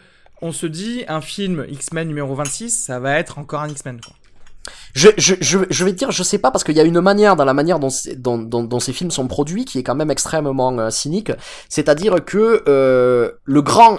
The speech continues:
Speaker 2: le grand truc de défense des studios hollywoodiens, c'est de dire, euh, « Ah, euh, les critiques nous tapent dessus, mais nous, on fait,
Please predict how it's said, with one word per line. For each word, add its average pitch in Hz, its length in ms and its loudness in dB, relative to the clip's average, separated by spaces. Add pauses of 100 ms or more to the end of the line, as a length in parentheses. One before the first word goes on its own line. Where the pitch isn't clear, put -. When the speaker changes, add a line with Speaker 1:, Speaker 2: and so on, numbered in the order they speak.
Speaker 2:
le 143 160 0
grand 233 220 2
truc 220 240 -2
de 143 100 -4
défense 151 440 -6
des 117 120 -12
studios 131 360 -8
hollywoodiens, 123 420 -8 (280)
c'est - 200 -8
de 135 100 -8
dire, 220 480 -6
euh, « 131 280 0
Ah, 202 280 4
euh, 135 120 0
les 156 100 -4
critiques 190 340 -10
nous 165 100 -12
tapent 139 220 -6
dessus, 214 380 -8
mais 147 160 -8
nous, 220 320 -6
on 151 100 -4
fait, 190 400 -6